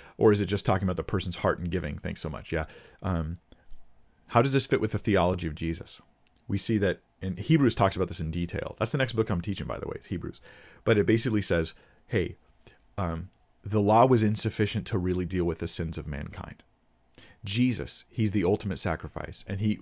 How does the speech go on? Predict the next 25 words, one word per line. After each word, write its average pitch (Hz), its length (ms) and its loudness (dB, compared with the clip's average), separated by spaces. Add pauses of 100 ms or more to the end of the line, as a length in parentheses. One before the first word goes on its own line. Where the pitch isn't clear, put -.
he 123 140 0
gives 113 200 2
us 101 100 2
forgiveness, 98 640 -4
even 120 260 0
from 113 160 -2
stuff 92 300 -2
that - 220 -8
you - 60 -12
couldn't 107 300 -2
get - 160 -6
forgiveness 82 460 -4
on, 82 180 -8 (240)
uh, 78 200 -4
from 82 420 -2 (240)
under 87 180 -2
the 82 120 -2
law. 78 300 -4 (380)
Jesus 113 320 0
brings 92 240 -2
the 90 100 -4
full 107 400 0
grace 92 360 -2
of 90 120 -6
God. 82 380 -6